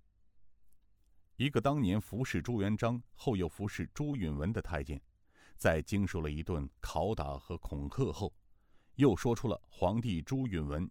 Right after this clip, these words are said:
已经逃走的故事，并把逃走经过说得极为具体详细。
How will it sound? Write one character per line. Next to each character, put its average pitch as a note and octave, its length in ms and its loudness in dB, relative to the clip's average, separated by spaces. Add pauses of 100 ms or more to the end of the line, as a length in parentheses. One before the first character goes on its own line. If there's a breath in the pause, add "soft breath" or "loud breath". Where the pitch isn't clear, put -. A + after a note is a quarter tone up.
已 F2 260 -4
经 F#2+ 200 0
逃 A#2 320 0
走 C#2+ 180 -4
的 C#2+ 100 -6
故 C#2+ 200 -8
事， - 180 -14 (1300)
并 A2 180 4
把 D2+ 280 2
逃 F#2 320 -2
走 D2+ 220 -4
经 A2 280 0
过 D#2+ 300 -6
说 F2 240 -2
得 D2+ 100 -4
极 F#2+ 300 -4
为 E2+ 180 0
具 G2+ 320 -2
体 D2 240 -8
详 D2+ 300 -4
细。 - 200 -10